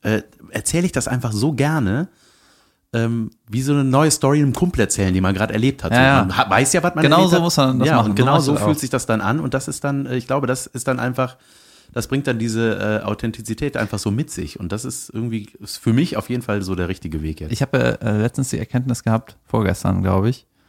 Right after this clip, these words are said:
Speaker 2: äh, oder da habe ich es nochmal gemerkt, dass wenn, äh, das Publikum dich richtig gefressen hat, ne, das ist ja auch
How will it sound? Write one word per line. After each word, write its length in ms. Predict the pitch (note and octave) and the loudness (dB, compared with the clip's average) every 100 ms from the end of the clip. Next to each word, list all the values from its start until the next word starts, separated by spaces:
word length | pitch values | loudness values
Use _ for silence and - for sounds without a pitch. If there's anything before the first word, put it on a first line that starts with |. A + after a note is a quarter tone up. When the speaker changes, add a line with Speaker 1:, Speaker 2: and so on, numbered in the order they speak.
| _ _ _ _ _ - | _ _ _ _ _ -2
Speaker 2:
äh, 300 | G#2 G2+ G2 | 2 4 2
oder 160 | A2+ G2+ | 2 4
da 60 | G2+ | 4
habe 100 | A2 | 2
ich 60 | |
es 40 | A2+ | 2
nochmal 260 | A2 A2 | 2 2
gemerkt, 380 | G#2 G2+ A2+ - | 2 2 2 0
dass 180 | A2+ - _ - | -4 -6 _ 0
wenn, 500 | A2+ A#2+ A2+ A2 E3 _ _ _ | 2 4 4 2 -2 _ _ _
äh, 360 | E3+ G2+ G2+ G2+ | -2 0 0 0
das 140 | G#2+ | -2
Publikum 480 | - D3+ D#3+ C#3 A2+ | -2 0 2 2 2
dich 180 | A2+ - | 0 -2
richtig 240 | D3+ B2 | -4 -4
gefressen 400 | A2+ - D3 E3 | -6 -4 -2 0
hat, 160 | F#3 - | 0 0
ne, 200 | A#2+ G#2+ | -2 -2
das 120 | G#2+ A#2 | -4 -4
ist 120 | A#2 | 0
ja 100 | G#2 | 2
auch 240 | A2 - | 2 -2